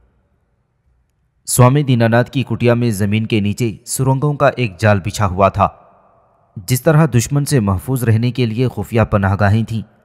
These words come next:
उसी तरह यहाँ से फरार होने के लिए भी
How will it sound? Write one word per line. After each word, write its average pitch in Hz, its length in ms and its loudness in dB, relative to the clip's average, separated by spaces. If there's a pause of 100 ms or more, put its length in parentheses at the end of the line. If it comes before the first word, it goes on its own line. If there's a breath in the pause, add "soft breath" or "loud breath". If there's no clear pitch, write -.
(300)
उसी 147 200 0
तरह 143 220 4
यहाँ 110 300 2
से 123 140 -2
फरार 104 320 2
होने 117 260 -2
के 117 140 0
लिए 107 240 0
भी 127 200 -4